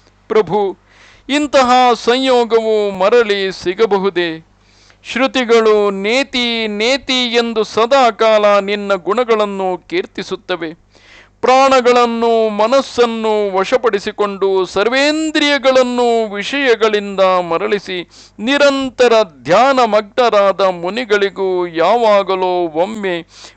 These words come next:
ಮಿಂಚಿದಂತೆ ಕಾಣಸಿಗುವ ಪ್ರಭುವಾದ ನೀನು ನನ್ನ ಕಣ್ಣ ಎದುರಿಗೆ ನಿಂತಿದ್ದೀಯೇ?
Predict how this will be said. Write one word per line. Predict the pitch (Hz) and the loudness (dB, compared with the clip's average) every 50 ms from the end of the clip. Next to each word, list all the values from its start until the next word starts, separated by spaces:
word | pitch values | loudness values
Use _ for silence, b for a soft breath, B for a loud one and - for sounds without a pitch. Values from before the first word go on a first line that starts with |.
| B - | B -6
ಮಿಂಚಿದಂತೆ | 214 254 285 302 330 330 311 - - 294 277 226 262 254 240 240 - - 226 220 214 208 202 | -2 -2 -2 -2 -2 -4 -6 -4 -2 -2 0 0 0 0 0 -2 -4 -2 0 2 2 2 0
ಕಾಣಸಿಗುವ | 190 - - 175 190 226 240 226 190 - 196 196 180 190 185 185 180 175 175 170 | 0 0 0 0 2 2 0 -2 -2 -4 -6 -4 -2 -2 0 0 0 2 0 0
ಪ್ರಭುವಾದ | 165 - - 196 175 170 170 240 262 240 208 196 185 180 175 165 | -2 -4 -4 -4 -4 -2 -2 -4 -2 0 0 2 2 2 2 2
ನೀನು | 175 170 165 156 156 165 180 190 180 175 170 160 b b b b b b - | 0 -2 -2 -4 -6 -8 -8 -6 -6 -8 -8 -10 b b b b b b -4
ನನ್ನ | 190 220 226 220 214 208 202 196 190 180 | 0 0 2 2 0 -2 0 0 0 0
ಕಣ್ಣ | - - - - 196 233 254 240 214 | 0 -2 -2 -2 -2 0 -2 -2 0
ಎದುರಿಗೆ | 208 190 185 175 160 170 180 208 247 214 208 180 185 185 175 175 170 | 0 0 0 0 -2 -2 -2 -2 -4 -6 -6 -4 0 0 2 2 0
ನಿಂತಿದ್ದೀಯೇ? | 165 156 156 175 175 - 185 156 143 170 175 170 165 165 160 156 160 | -2 -4 -8 -8 -10 -10 -12 -10 -12 -14 -10 -6 -4 -4 -4 -6 -8